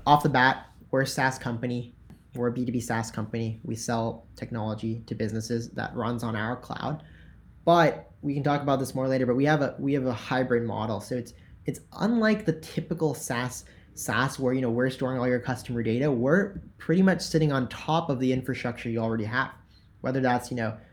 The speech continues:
a data warehouse like Snowflake or even an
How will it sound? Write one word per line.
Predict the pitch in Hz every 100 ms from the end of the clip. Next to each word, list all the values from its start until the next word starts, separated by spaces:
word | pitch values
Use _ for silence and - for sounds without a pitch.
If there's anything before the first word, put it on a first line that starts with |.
| - -
a |
data | 127 131 131
warehouse | 113 117 135 151 160 - - - - -
like | 123 -
Snowflake | 131 123 127 170 165
or | 127
even | 131 131
an | 107